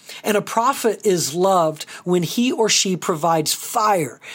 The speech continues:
that you believe already keeps you warm, right? It's like that confirmation bias, bias thing. But like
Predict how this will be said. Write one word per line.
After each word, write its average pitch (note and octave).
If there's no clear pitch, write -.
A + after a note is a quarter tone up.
that A3+
you A#3+
believe C4
already G#3+
keeps -
you G3
warm, F#3+
right? G#3
It's A#3
like A3+
that -
confirmation F#3
bias, A#3+
bias B3
thing. D3
But C4
like A#3